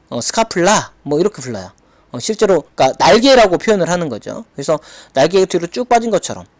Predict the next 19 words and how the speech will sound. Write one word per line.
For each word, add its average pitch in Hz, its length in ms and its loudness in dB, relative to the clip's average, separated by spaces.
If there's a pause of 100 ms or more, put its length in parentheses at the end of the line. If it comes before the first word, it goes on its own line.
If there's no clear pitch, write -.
(360)
예, 104 160 -16 (300)
요게 214 220 2
이제, 170 460 4
이제 123 120 -8
비정상적인 190 800 0
상황인 185 400 0
거죠. 101 380 -10
어떤 185 320 0
때요? 208 400 4 (200)
예, 104 200 -8 (420)
긴 226 560 4
가슴근이 190 540 2
손상돼서 180 880 4 (380)
이, 131 360 2 (360)
음, 110 160 -4 (200)
세라투스 226 640 0
엔테리어, 147 540 0 (180)
이 127 180 -6
앞톱니근이 214 840 2